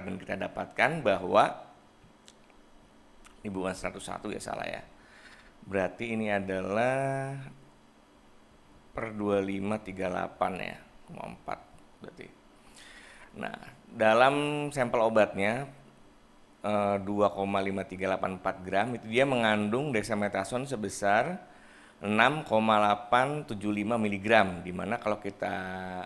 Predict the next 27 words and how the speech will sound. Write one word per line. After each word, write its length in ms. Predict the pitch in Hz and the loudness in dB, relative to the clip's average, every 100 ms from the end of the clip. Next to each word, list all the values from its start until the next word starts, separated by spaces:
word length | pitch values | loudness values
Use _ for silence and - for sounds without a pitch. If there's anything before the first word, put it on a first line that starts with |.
| - - - _ - | -12 -20 -20 _ -20
kalikan 480 | - 101 104 123 123 | -4 -2 0 -2 0
dengan 240 | 107 101 98 | 0 0 -2
bobot 560 | 95 95 95 92 92 - - - _ - | -2 -4 -4 -4 -6 -10 -16 -20 _ -6
tabletnya, 760 | 95 92 127 - 107 98 117 170 - | -4 0 0 2 0 0 -2 -6 -12
kita 120 | - | -8
bandingkan 400 | 101 95 92 101 | -6 -6 -4 -4
antara 240 | 95 95 95 | -4 -4 -6
bobot 240 | 92 92 | -6 -8
tablet 360 | - 90 92 92 | -6 -6 -6 -8
dengan 240 | 92 92 92 | -6 -6 -8
juga 120 | 92 | -8
bobot 240 | 92 92 90 | -8 -10 -10
yang 120 | 90 90 | -12 -12
kita 120 | 92 | -12
timbang, 480 | 92 92 95 135 180 - - - - - | -10 -2 -2 -2 -6 -16 -20 -20 -20 -12
kita 200 | 101 107 | -2 2
dapatkan 400 | 107 101 139 147 | 4 4 2 0
hasilnya 320 | 117 120 123 | 0 2 4
adalah 400 | 101 101 135 - | 4 4 2 0
nol 320 | 104 107 123 | 0 2 2
koma 360 | - 101 101 98 | 2 0 0 0
lima 320 | 98 98 95 | -2 -2 -2
enam 400 | 87 92 110 131 | -2 -2 -2 -2
dua 160 | 104 92 | -2 -2
tiga 320 | - 87 101 | -4 -4 -2
miligram 560 | 113 101 92 92 104 113 | 0 -2 -2 -2 -2 -2
per 280 | - 120 147 | -2 -4 -6